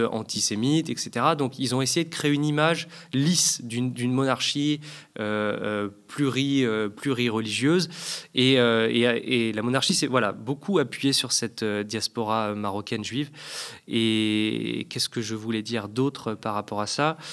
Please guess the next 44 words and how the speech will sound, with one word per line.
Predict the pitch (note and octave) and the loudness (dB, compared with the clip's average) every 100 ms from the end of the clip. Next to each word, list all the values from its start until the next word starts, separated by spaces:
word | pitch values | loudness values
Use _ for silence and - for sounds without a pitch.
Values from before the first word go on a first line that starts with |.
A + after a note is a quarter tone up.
| - - - _ | -10 -12 -16 _
Euh, | G#2+ G#2+ G#2+ G#2 G#2 - | -2 2 2 2 0 2
et, | A#2+ B2+ B2 | 2 4 2
et | |
oui, | A#2+ G#3+ F3 - | 2 2 0 -2
et | B2 B2 A#2+ | 0 0 0
en | B2 | -2
fait, | G#3 | 0
ces | F#3+ - | 0 2
liens, | C3+ D#3 F#3 | 2 2 2
si | - | 0
vous | C#3 | 0
voulez, | D#3+ F#3 | 2 0
ils | C3+ A#2 | 0 -2
existaient | B2 A#2 B2 - C3+ | -2 0 -2 0 2
même, | D#3+ F#3+ D3+ - - - - - - - | 4 2 0 -8 -18 -20 -20 -20 -16 -4
euh, | A#2 A2+ | 0 2
sous | G#2 - C#3 | 2 0 2
le | B2 | 0
protectorat | A#2 C3 B2 A2+ B2+ G#2+ | 0 -2 -2 -2 -2 0
anglais | G#2+ A2 A#2+ D#3 F3 - | 0 0 2 4 2 0
ou, | B2 C#3 C3+ | 0 4 4
euh, | A2+ A2 G#2+ | 4 2 0
sous, | G2 - B2+ A#2+ | -4 -4 0 2
euh, | A2 | 2
l'Empire | A2 A2 G#2 C#3 A2 | 0 -4 -4 -2 -2
ottoman. | G#2+ C#3+ F3 | -2 0 0
C'est-à-dire | - A#2 A#2 A#2+ | 0 -2 -2 -4
que | - A#2 - - - | -2 -4 -4 -16 -4
la, | A2+ G#2+ | 0 0
la, | - - | 0 -4
la | - | -4
mon-, | A2 A2+ | -4 -4
la, | A#2 | -4
la, | G#2 G#2+ A2 | -4 -4 -6
la | A2 A2 G#2+ G#2+ | -8 -8 -10 -8
mon-, | A2 A2 | -8 -6
les | G#2+ | -2
monarques, | A#2 C#3+ C3+ - | 2 2 2 -2
euh, | A#2+ G#2 G2 - - - | -4 -4 -8 -12 -14 -10
ma-, | A2+ G#2+ A2+ G#2+ A2 | -6 -2 -2 -2 0
marocains | A2 G#2+ F3 | 2 2 2
ont | D3+ | 2
toujours | A#2+ D#3 D3+ | 0 0 0
défendu, | B2+ A#2+ C3 B2 D3 C3 | 0 -2 -2 -2 -2 -4